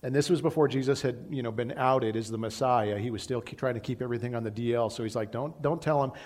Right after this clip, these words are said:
But when they see what happened, 'cause leprosy like this didn't get cured. Uh, Miriam, Moses' sister, was probably the, you know, in the Bible, the only other one that was cured like this.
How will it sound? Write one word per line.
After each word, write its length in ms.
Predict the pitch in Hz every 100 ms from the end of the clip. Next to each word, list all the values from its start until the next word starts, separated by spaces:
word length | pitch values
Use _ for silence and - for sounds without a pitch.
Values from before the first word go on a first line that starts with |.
| -
But 80 | 135
when 140 | 147
they 100 | 139
see 200 | - 190
what 140 | 180
happened, 420 | 127 147 147 175 170
'cause 200 | 151 151
leprosy 400 | 214 233 170 147
like 180 | 123 113
this 160 | 117
didn't 200 | - 113
get 160 | 101 -
cured. 400 | - 95 104 127 - - - - -
Uh, 80 | 113
Miriam, 560 | 123 165 180 127 120
Moses' 440 | 123 135 117 117 117
sister, 320 | 156 147 123
was 100 | 101
probably 400 | - 117 113 110
the, 160 | 104 92 - - - _ - - 139
you 100 | 127
know, 120 | 101
in 40 |
the 60 | 104
Bible, 340 | 104 113 120
the 120 | 113 113
only 240 | 120 113
other 180 | 117 113
one 160 | 113
that 80 | 120
was 140 | 110 -
cured 400 | - 147 131 117
like 200 | 104 -
this. 480 | 143 113 107 -